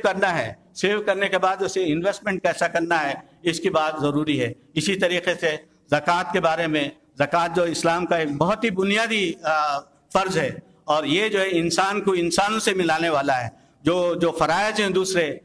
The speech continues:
कलिमा है, नमाज है, हज और रोज़ा है, वो इंसा-, खुदा को इंसानों से लगाता है,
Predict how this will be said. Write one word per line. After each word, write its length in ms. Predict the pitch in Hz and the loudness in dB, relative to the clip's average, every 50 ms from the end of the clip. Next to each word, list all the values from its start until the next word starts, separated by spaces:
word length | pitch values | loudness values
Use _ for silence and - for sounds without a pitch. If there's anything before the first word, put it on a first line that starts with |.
| _ _ - | _ _ -2
कलिमा 300 | 160 160 165 175 180 180 | 0 0 2 2 2 2
है, 220 | 175 165 165 165 151 | 2 2 0 0 0
नमाज 480 | 147 143 143 147 156 170 175 160 143 | 0 0 2 2 0 0 0 0 0
है, 320 | 160 156 151 139 - - _ _ _ - | 0 0 0 -2 -6 -10 _ _ _ -2
हज 220 | 180 185 175 180 | 0 0 0 0
और 180 | 190 175 170 151 | 0 2 2 2
रोज़ा 300 | 139 165 185 185 220 202 | 2 0 2 2 2 2
है, 300 | 175 151 131 120 - - _ - | 2 0 -2 -4 -6 -12 _ -8
वो 160 | 165 165 185 | -2 0 0
इंसा-, 380 | 180 165 170 180 165 - 202 - - - | 0 0 -2 -2 -2 -2 -4 -6 -6 -6
खुदा 220 | 170 165 202 226 | -2 0 0 0
को 160 | 240 - 247 233 | 0 0 -2 -2
इंसानों 380 | 214 190 - 208 208 208 214 | -2 -2 0 0 0 0 0
से 120 | 208 208 196 | -2 -2 0
लगाता 380 | 180 160 147 151 139 - 180 | 0 0 0 0 0 0 0
है, 220 | 156 131 117 - | -2 -2 -4 -8